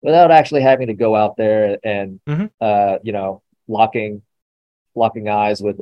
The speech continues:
Speaker 1: with a, a Yeti or something like that, right?
Speaker 2: Yeah.
Speaker 1: Um, yeah, I mean, it's, it's, uh, it's something we'll, we'll start on Kickstarter and, and see, see how
Speaker 2: Yeah.
Speaker 1: it goes, right?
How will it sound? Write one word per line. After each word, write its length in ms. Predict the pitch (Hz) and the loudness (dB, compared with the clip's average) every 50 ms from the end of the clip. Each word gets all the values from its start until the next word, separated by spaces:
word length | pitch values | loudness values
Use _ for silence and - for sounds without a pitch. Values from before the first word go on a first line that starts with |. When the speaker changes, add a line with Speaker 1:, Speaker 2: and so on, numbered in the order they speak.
| - _ - | -14 _ -8
Speaker 1:
with 160 | 107 101 98 | -8 -6 -4
a, 320 | 104 104 98 98 95 - - | -4 -4 -2 -2 -4 -4 -6
a 60 | 110 104 | -6 -4
Yeti 400 | 104 110 107 101 98 98 95 92 | -2 -2 -2 -2 -2 -4 -4 -6
or 60 | 87 | -6
something 260 | - 95 92 - 92 | -8 -10 -10 -10 -10
like 180 | 90 82 82 - | -10 -10 -8 -8
that, 240 | 90 87 85 - | -8 -8 -8 -8
right? 280 | - 95 101 101 98 - _ _ _ _ _ _ _ _ | -6 -6 -6 -6 -6 -8 _ _ _ _ _ _ _ _
Speaker 2:
Yeah. 160 | - 147 131 117 - _ _ - | -8 -8 -8 -8 -10 _ _ -2
Speaker 1:
Um, 480 | 95 98 95 92 92 92 90 90 90 - _ _ _ _ _ _ _ _ _ _ _ _ _ _ | 0 2 2 2 2 0 -2 -4 -6 -12 _ _ _ _ _ _ _ _ _ _ _ _ _ _
yeah, 280 | - 120 131 139 - - - _ _ - | 0 2 2 2 2 -2 -8 _ _ -2
I 160 | 104 101 101 | 0 0 0
mean, 240 | 104 107 104 101 98 | 0 -2 -4 -4 -6
it's, 400 | 92 98 95 - - - - - _ | -8 -8 -8 -10 -12 -14 -16 -12 _
it's, 240 | 107 95 - - - | -10 -10 -8 -8 -4
uh, 460 | 101 98 98 98 95 95 92 90 95 - _ - 101 _ _ _ _ _ _ _ _ _ _ _ _ _ _ | -2 -2 0 0 -2 -2 -4 -6 -8 -12 _ -20 -20 _ _ _ _ _ _ _ _ _ _ _ _ _ _
it's 100 | - 107 | -4 0
something 300 | - 147 139 - 156 143 | 2 2 2 2 0 2
we'll, 220 | 131 131 131 123 123 | 4 4 4 4 4
we'll 240 | 127 127 123 117 117 | 2 2 2 0 -2
start 300 | - - 131 123 127 127 | -2 0 2 4 4 2
on 120 | 120 113 | 0 -2
Kickstarter 760 | - - 113 104 - - 110 101 101 101 95 92 90 92 107 | -6 -8 -8 -8 -6 -4 -2 -2 -2 -2 -4 -8 -10 -12 -16
and, 120 | 98 98 98 | -18 -14 -14
and 120 | 107 107 - | -14 -14 -12
see, 300 | - - 120 120 113 107 | -8 -6 -6 -6 -6 -6
see 140 | - 123 156 | -4 -2 0
how 100 | 190 - | 2 2
Speaker 2:
Yeah. 60 | 101 | 2
Speaker 1:
it 80 | - - | 0 -2
goes, 360 | 104 104 98 95 90 - - | -2 -2 -2 -4 -6 -8 -6
right? 240 | 98 98 101 101 | -6 -4 -4 -6